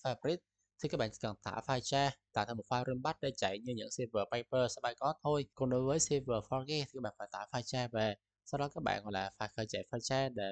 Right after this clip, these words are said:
gọi là cài đặt cho server. Sau đó các bạn phải chỉnh sửa về một số cái như là dung lượng server. Và nó sẽ khác ở chỗ là,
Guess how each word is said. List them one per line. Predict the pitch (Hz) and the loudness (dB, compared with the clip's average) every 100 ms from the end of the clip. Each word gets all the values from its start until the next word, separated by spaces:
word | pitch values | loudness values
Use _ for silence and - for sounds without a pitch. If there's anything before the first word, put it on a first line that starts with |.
| 113 | -4
gọi | 117 | -4
là | 98 - | -4 -4
cài | 104 | -8
đặt | 101 | -6
cho | - | -6
server. | 117 123 113 107 101 _ _ _ | -2 0 2 2 0 _ _ _
Sau | - 143 | -4 -2
đó | |
các | 147 | 2
bạn | 135 | 2
phải | 104 104 | 2 -2
chỉnh | 104 | -2
sửa | - 95 107 120 | 0 2 0 -2
về | 104 | -4
một | 95 | -4
số | - 127 | -6 -6
cái | 123 117 | -2 -4
như | 135 135 | -4 -2
là | 104 98 110 | 0 0 -2
dung | 123 | -2
lượng | 110 98 | -2 -2
server. | 120 110 110 101 _ _ _ - | -4 -2 -2 -2 _ _ _ -4
Và | 110 | -2
nó | 120 | -2
sẽ | 123 | -4
khác | 113 165 170 | -2 -2 -2
ở | - 110 | -2 0
chỗ | 101 117 | 2 2
là, | 117 101 | 2 0